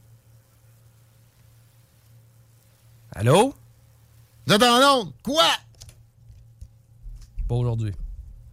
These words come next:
Speaker 2: Textez, j'ai dit. Quatre un huit neuf zéro trois cinq neuf six neuf. Les billets, euh, seront prêts dans une enveloppe. On va donner ça après le show, là.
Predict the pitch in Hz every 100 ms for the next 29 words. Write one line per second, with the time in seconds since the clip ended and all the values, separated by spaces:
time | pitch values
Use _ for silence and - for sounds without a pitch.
0 | - - 202 - 214 190 110 101 98 -
1 | - - - - - 151 160 165 175 180
2 | 151 135 147 139 151 156 131 139 135 156
3 | 170 - - - - - - 95 123 131
4 | 147 156 196 208 - - 131 135 135 139
5 | 135 135 139 139 131 147 160 139 139 208
6 | - - - 139 127 131 131 120 127 170
7 | 135 123 131 143 135 175 131 135 110 -
8 | 190